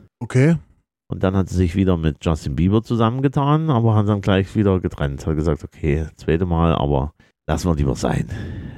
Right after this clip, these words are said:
Speaker 2: Dezember dann zweitausenddreiundzwanzig Bestätigung Beziehung mit U-S-amerikanischen Musikproduzenten und Songwriter Benny Blanco, auch ein schöner Name, Benny Blanco.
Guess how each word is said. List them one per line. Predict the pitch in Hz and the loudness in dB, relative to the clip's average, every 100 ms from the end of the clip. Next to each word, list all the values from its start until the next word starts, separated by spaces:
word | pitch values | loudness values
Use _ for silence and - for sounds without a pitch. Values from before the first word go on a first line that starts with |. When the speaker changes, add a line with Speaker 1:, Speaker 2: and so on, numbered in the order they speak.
| - | -4
Speaker 2:
Dezember | 98 - 113 127 143 | -2 0 -2 0 2
dann | 139 120 | 2 2
zweitausenddreiundzwanzig | 113 110 110 92 104 98 104 95 | 0 2 0 0 0 0 0 -2
Bestätigung | 92 - 98 110 104 | -2 0 2 2 0
Beziehung | 87 - 98 95 98 | -2 0 0 0 -2
mit | 85 - | -4 -4
U-S-amerikanischen | 80 - 82 82 82 71 76 78 78 | -8 -4 -4 -2 0 0 0 -2 -2
Musikproduzenten | 73 73 87 - - 85 80 80 76 | -2 0 0 -2 -4 -2 -2 -2 -2
und | 73 | -2
Songwriter | 65 73 76 73 73 73 - - - _ _ _ | -2 -2 0 0 0 -2 -6 -20 -20 _ _ _
Benny | 101 117 110 | -2 0 0
Blanco, | 82 92 107 120 85 | 0 0 2 2 2
auch | 73 | 0
ein | 85 | 0
schöner | 76 73 | 0 0
Name, | 71 69 65 | 0 0 -2
Benny | - 78 101 | 0 0 0
Blanco. | 87 71 71 98 | 0 -2 2 0